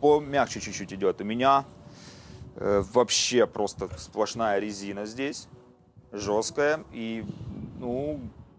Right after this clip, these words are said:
неровности даются иногда с трудом и с такими неприятными ударами, и думаешь, не улететь бы, и, ну, и <laughs> не угробить бы девайс. Вот. Что еще из интересного? Мне интересно,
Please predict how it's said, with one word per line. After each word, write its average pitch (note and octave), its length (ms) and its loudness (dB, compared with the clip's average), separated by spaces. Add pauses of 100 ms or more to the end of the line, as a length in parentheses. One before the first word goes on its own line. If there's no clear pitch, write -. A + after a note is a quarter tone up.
(240)
неровности B2+ 540 4
даются B2 400 0
иногда G#2 520 4
с G2 100 -4
трудом G#2 500 4
и G2+ 40 -2
с F#2+ 60 -4
такими G#2 340 -6
неприятными A2 720 0
ударами, A2 540 4
и G#2 60 -2
думаешь, G2+ 380 -4
не G#2+ 80 -6
улететь F#2 400 -2
бы, E2 380 -4
и, G#2+ 100 -4
ну, G#2+ 280 -4
и G#2 140 -4
<laughs> B2+ 160 -6
не E3 60 0
угробить B2 400 0
бы A2 140 -6 (480)
девайс. G2+ 560 2 (640)
Вот. A2+ 540 4
Что - 540 4
еще D3+ 640 4 (500)
из A2+ 120 0
интересного? G#2+ 680 2 (140)
Мне C3+ 400 -4
интересно, D#3 560 2